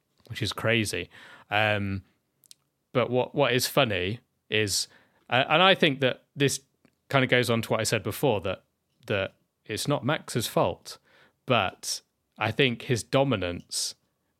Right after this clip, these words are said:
because he is so good in the races, it, it is more crushingly dominant, I think, as well than, than other drivers. I mean, I've got some stats here that's, uh, the most consecutive wins. And Michael Schumacher,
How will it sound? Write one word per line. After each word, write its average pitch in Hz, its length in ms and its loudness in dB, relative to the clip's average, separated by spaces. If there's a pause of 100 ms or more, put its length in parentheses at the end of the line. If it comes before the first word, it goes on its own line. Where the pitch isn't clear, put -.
because 123 380 0
he 120 120 2
is 110 120 0
so 120 420 2
good 113 180 -2
in 107 100 -2
the 104 100 -2
races, 101 640 0
it, 117 240 -6
it 147 180 -6
is 143 320 2 (720)
more 139 440 4
crushingly 107 1080 -2
dominant, 98 600 -2
I 107 60 -6
think, 85 400 -8
as 98 160 -8
well 107 300 -2 (520)
than, 98 360 -4 (100)
than 110 140 -4
other 104 160 -2
drivers. 110 280 0
I 107 60 -2
mean, 104 260 -2 (800)
I've 117 220 0
got 139 260 2
some 120 220 -2
stats - 540 0
here 98 180 -2
that's, - 520 -8 (360)
uh, 101 140 -2
the 107 100 -2
most 110 200 0
consecutive - 640 -4
wins. 90 460 -6 (460)
And 120 140 0
Michael 131 240 4
Schumacher, 98 760 -2